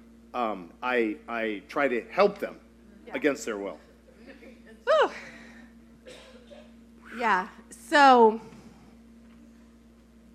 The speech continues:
Speaker 2: where
Speaker 1: You
Speaker 2: was
Speaker 1: know,
Speaker 2: I?
Speaker 1: the interesting
Speaker 2: <laughs>
Speaker 1: thing is Jesus, remember, he was around prostitutes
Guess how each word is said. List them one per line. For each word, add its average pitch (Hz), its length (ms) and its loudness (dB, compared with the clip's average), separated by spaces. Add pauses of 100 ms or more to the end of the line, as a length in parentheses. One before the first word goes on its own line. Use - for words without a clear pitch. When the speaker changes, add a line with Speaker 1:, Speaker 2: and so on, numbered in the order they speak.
(180)
Speaker 2:
where 202 100 -16
Speaker 1:
You - 140 -16
Speaker 2:
was 156 100 -2
Speaker 1:
know, 175 120 6
Speaker 2:
I? - 20 2
Speaker 1:
the 156 220 4
interesting 214 500 4
Speaker 2:
<laughs> 175 60 -4
Speaker 1:
thing 170 120 2
is 160 260 4
Jesus, 180 760 0 (460)
remember, 220 460 4
he 190 200 0
was 220 280 2
around 165 680 0
prostitutes 175 880 -4